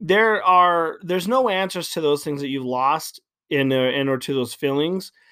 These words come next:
But just know, as a blue collar family, we're, we're here together. We are one. We are a unity of, of,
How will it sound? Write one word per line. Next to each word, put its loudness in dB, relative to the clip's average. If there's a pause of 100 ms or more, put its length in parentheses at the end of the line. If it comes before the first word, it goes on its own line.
(340)
But 4
just 4
know, 2
as 2
a 0
blue 2
collar 2 (140)
family, 0
we're, -2
we're 0
here -2
together. 0
We 0
are 2
one. -4 (120)
We 0
are 2
a 0
unity 0
of, 0
of, -4